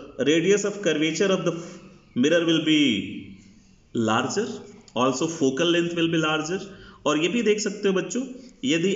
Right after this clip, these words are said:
आप ये distance ज़्यादा लो, radius of curvature ज़्यादा लो और आप छोटा mirror बनाओगे तो उसमें curve कम होता है बच्चों। तो बिल्कुल ऐसे ही हमारा ये mirror था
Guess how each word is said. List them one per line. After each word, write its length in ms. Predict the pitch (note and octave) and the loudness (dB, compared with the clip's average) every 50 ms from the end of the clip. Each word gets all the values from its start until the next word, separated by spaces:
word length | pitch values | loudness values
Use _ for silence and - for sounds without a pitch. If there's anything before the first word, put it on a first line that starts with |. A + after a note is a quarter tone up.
| - D#3 | 0 0
आप 200 | E3 E3+ F3 E3+ F3+ | 0 0 0 0 0
ये 220 | E3+ E3 E3 E3 | 2 2 4 4
distance 480 | D#3+ D3 C#3+ C#3 - - E3 D#3+ D3+ - | 4 2 0 0 0 -2 -4 -2 -2 -2
ज़्यादा 320 | - C3 C3 C#3+ D#3+ D#3+ | 0 0 0 2 2 2
लो, 140 | D#3 D#3+ E3 C#3 | 2 2 2 2
radius 340 | C3+ C3+ C#3 D3 D#3 D3+ E3 | 2 2 2 0 0 0 -4
of 60 | E3 E3 - | -6 -4 -2
curvature 380 | D3+ C3+ C#3 C#3+ C#3 D#3+ D3+ C3 | -2 0 0 2 2 2 0 0
ज़्यादा 300 | A2 A2+ A2+ A#2+ D#3+ F3 | 0 0 0 0 0 0
लो 140 | D#3 A#2 B2+ E3+ - - - - - - - | 0 0 0 -2 -4 -6 -12 -16 -14 -6 -2
और 100 | - B2 | 0 0
आप 180 | C3+ C3+ C3+ - - | 0 0 -4 -4 -2
छोटा 300 | - F3 F3 A3 G#3+ G3+ | -2 0 0 2 2 2
mirror 220 | F#3+ F3 F3+ F3 | 2 2 2 2
बनाओगे 460 | D3 C3 B2 C3 D#3 D#3+ C#3+ B2 C3+ - - - - - - - | 2 2 2 2 4 2 2 2 0 0 -2 -4 -10 -12 -6 -2
तो 60 | C#3 | -2
उसमें 240 | C#3+ C#3+ D3 D#3+ D#3 E3 - | 0 0 0 -4 -4 -4 -2
curve 220 | - E3+ E3+ E3 E3 - - | -2 -2 -2 -2 -4 -4 -2
कम 160 | B2 B2+ C3 A#2 G#2+ | -2 0 0 -2 -2
होता 220 | F#2+ F2+ G#2+ G2 | -4 -4 -2 -2
है 60 | G2 F#2 | -2 -2
बच्चों। 360 | F#2+ G2 F#2+ - - G2+ F#2 G2 - - - - - - - _ _ - | -2 -4 -4 -6 -8 -8 -10 -10 -14 -18 -20 -20 -20 -20 -20 _ _ -6
तो 60 | C3+ | -4
बिल्कुल 380 | A#2 C#3+ F#3 G#3 F#3+ A3 G3+ F#3 | -2 -2 -2 -2 0 0 2 2
ऐसे 220 | E3+ D#3+ E3+ F#3 | 2 0 0 -2
ही 80 | F3+ E3 | -2 -2
हमारा 300 | C#3+ C#3+ C#3+ C#3+ C#3+ C#3+ | 0 0 0 0 2 2
ये 140 | C#3+ C#3 C3+ | 2 2 2
mirror 280 | A#2+ A#2+ B2+ C#3 C#3 | 2 2 2 2 0
था 220 | B2+ C3+ C#3 C3 | 0 -2 -2 -2